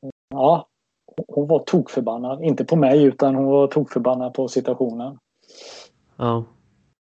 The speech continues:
Speaker 2: Då har hon säkert ändå kanske mjuknat lite av att ha, att det är så här två barn senare och lite sådär. Men, men, eh, nej, hon är, hon är häftig.
Speaker 1: Ja, ja, grymt. Du, nu tänker jag att vi ska byta spår ytterligare en gång här. Och nu ska vi prata,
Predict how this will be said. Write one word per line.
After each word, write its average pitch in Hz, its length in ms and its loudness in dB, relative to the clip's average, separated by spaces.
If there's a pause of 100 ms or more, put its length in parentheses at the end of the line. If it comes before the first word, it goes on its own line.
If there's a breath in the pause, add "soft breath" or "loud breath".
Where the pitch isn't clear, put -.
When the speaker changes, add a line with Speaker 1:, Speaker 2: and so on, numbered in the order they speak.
(260)
Speaker 2:
Då 131 80 -2
har 123 60 2
hon 135 100 2
säkert 127 460 -2 (180)
ändå 139 360 2
kanske 135 440 0
mjuknat 147 580 0
lite 156 420 -2
av 135 140 2
att 131 140 -6
ha, 131 220 -2 (540 loud breath)
att - 140 -14
det 156 60 -2
är 147 40 2
så 139 140 -2
här 131 100 0
två 156 280 0
barn 147 260 2
senare 139 460 -2
och 127 80 -2
lite 120 140 -8
sådär. 127 300 -10
Men, 127 200 -8
men, 127 420 -4
eh, 123 160 -2
nej, 131 200 2
hon 131 160 -4
är, 127 260 -2 (680 loud breath)
hon 135 100 -6
är 135 40 -2
häftig. 139 280 -4 (440)
Speaker 1:
Ja, 147 340 2
ja, 127 240 -2
grymt. 139 480 -2 (340 loud breath)
Du, 202 280 8
nu 196 180 4
tänker 190 340 0
jag 170 80 2
att - 80 -6
vi 170 100 -4
ska 170 160 -4
byta 165 380 -4
spår 151 540 0
ytterligare 170 500 -2
en 190 120 -4
gång 139 300 2
här. 135 240 -2
Och 139 340 -4
nu 160 340 0
ska 165 180 0
vi 156 80 -4
prata, 147 580 0